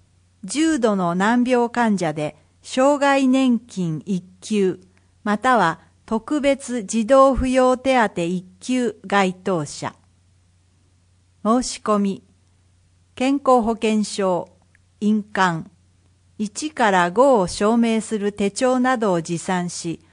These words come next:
福祉医療課または金剛連絡所へ、代理人でも申し込みできます。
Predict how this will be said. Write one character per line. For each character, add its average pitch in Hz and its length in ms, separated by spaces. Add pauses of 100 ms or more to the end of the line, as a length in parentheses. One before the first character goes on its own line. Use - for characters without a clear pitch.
(400)
福 - 260
祉 254 360
医 220 40
療 220 300
課 - 300 (260)
ま 208 140
た 262 220
は 160 240 (180)
金 262 300
剛 185 260
連 170 240
絡 185 240
所 180 260
へ、 135 200 (920)
代 262 280
理 277 140
人 269 260
で 262 160
も 160 240
申 196 180
し - 140
込 190 160
み 180 160
で 156 120
き - 180
ま 151 180
す。 - 360